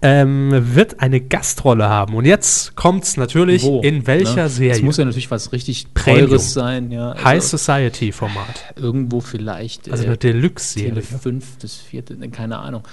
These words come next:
Speaker 1: Nee, nee, es ist schon
Speaker 2: Stromberg?
Speaker 1: hochwertiger.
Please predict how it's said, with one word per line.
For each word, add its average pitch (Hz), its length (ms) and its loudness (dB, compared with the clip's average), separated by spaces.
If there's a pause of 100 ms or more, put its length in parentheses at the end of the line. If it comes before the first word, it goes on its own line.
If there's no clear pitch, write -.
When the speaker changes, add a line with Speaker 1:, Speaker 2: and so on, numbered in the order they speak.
(160)
Speaker 1:
Nee, 117 160 2
nee, 139 240 2 (320)
es - 160 -4
ist - 200 -2
schon 160 400 0
Speaker 2:
Stromberg? 123 520 4
Speaker 1:
hochwertiger. 107 240 -8